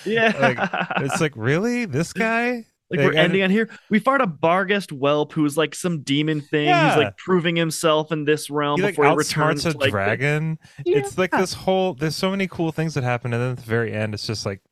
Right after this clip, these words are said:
Speaker 2: meh.
Speaker 1: Like, Rodney McGristle?
Speaker 2: <laughs> All right. But yeah, this was, uh, this was cool. Um, one other thing that
Speaker 1: Kinda forgot how
Speaker 2: well
Speaker 1: all over the story the, the place is. Sorry.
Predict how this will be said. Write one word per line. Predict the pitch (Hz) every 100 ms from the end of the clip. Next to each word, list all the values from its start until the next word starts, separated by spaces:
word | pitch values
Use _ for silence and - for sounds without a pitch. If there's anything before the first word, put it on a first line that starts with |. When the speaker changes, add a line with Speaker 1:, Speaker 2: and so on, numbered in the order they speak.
| _
Speaker 2:
meh. | 170 160
Speaker 1:
Like, | 156 113
Rodney | 110 131 175 214 226
McGristle? | 196 151 - - 117 117 156 277 285 302 - -
Speaker 2:
<laughs> | - -
All | -
right. | 107 90 104 - _ _ _
But | 165
yeah, | 185 92 - _
this | 143 151
was, | 185 170
uh, | 190 185 185
this | 233
was | 294 -
cool. | - 110 110 110 _ -
Um, | 123 127 127 127 - _ _ _ _ _ -
one | 165
other | 277 254
thing | 240 214
that | 160 127
Speaker 1:
Kinda | 262
forgot | 202 180 196
how | 190
Speaker 2:
well | 156
Speaker 1:
all | 156
over | 156 180
the | 123
story | 117 147 165 131
the, | 71 - _
the | 139
place | 151 196 -
is. | 85 -
Sorry. | 143 71